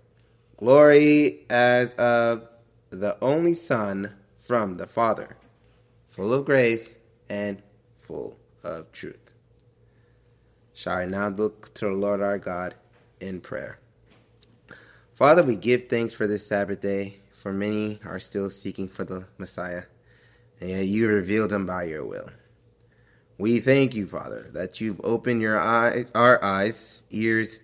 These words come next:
and hearts to see, hear, and believe by your Spirit.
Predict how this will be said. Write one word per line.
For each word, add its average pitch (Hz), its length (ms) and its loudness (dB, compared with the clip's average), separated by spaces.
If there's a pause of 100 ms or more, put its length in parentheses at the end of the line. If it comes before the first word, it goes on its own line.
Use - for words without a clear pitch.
and 98 160 -6
hearts 101 400 0
to 104 180 -8
see, 117 540 -2
hear, 107 440 -4
and 98 200 -4
believe 101 560 -4 (420)
by 98 220 -2
your 95 180 -4
Spirit. - 640 -14